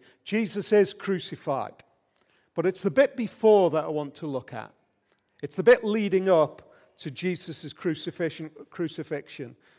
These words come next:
Uh, I want to remind ourselves as well of why Luke is writing in this way.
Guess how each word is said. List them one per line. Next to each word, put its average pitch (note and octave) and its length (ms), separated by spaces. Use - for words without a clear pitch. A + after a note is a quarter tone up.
Uh, E3 200
I F3+ 80
want B3+ 220
to B3+ 100
remind A#3+ 480
ourselves D#3+ 560
as D#3+ 100
well F3 380
of C#3 100
why G3+ 240
Luke G3 380
is E3+ 280
writing F#3 600
in E3+ 140
this D#3 200
way. D#3 360